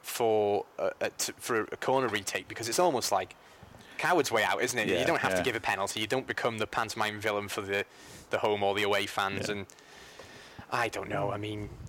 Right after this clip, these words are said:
Speaker 1: you, you've gotta be better than that, haven't you?
Speaker 2: Oh, I think so. Yeah, absolutely. So, um, Wrexham, uh, yeah, certainly. Uh, the,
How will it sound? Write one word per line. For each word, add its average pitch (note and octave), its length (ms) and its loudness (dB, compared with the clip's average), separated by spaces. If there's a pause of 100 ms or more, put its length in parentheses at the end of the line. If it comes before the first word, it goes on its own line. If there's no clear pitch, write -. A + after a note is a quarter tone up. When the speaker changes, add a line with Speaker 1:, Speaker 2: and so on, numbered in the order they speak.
(400)
Speaker 1:
you, B2 140 -6
you've B2 160 -6
gotta A#2+ 180 2
be G#2 100 -6
better G#2 280 2
than G2 140 -6
that, G2 120 2
haven't G2 220 -4
you? G2+ 160 0 (320)
Speaker 2:
Oh, E3+ 120 4
I A2+ 120 4
think F2+ 220 -4
so. A2+ 120 2
Yeah, B2 260 2
absolutely. A2+ 560 -2 (540)
So, G2+ 400 4
um, F#2 460 0 (1300)
Wrexham, - 340 0
uh, F#2+ 80 4 (760)
yeah, F#2+ 200 2 (160)
certainly. G#2 480 4
Uh, G2 60 4
the, G#2+ 220 2